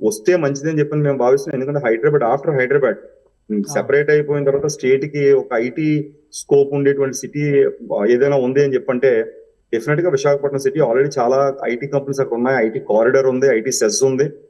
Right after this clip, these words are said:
Speaker 1: అక్కడ చాలా మంది విద్యార్థులు అక్కడ ఆపర్చునిటీస్ తీసుకొని పనిచేస్తూ గత పది సంవత్సరాల నుంచి పనిచేస్తున్నారు కాబట్టి,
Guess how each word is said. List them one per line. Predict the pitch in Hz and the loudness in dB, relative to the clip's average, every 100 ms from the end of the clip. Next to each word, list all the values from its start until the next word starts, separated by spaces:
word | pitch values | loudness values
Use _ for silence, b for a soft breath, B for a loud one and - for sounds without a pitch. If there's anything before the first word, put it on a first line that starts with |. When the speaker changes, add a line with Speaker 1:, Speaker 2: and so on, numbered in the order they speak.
| _ _ | _ _
Speaker 1:
అక్కడ | 104 113 107 | -6 -4 0
చాలా | 123 135 | 0 2
మంది | 135 131 131 123 | 0 2 2 2
విద్యార్థులు | 113 113 131 131 131 127 127 120 113 113 | 0 -2 0 0 0 -2 0 0 0 -2
అక్కడ | 110 110 | -2 -2
ఆపర్చునిటీస్ | 104 101 110 - 131 127 127 - | -2 0 -2 -4 -8 -4 -4 -4
తీసుకొని | 117 110 127 117 | -6 -2 -2 0
పనిచేస్తూ | 110 120 117 131 | 0 2 0 0
గత | 120 104 | -2 0
పది | 107 | 0
సంవత్సరాల | 101 120 123 117 | 0 -2 -2 -4
నుంచి | 113 | -4
పనిచేస్తున్నారు | 107 110 113 117 110 107 | -2 -2 0 0 0 0
కాబట్టి, | 110 117 | -2 -2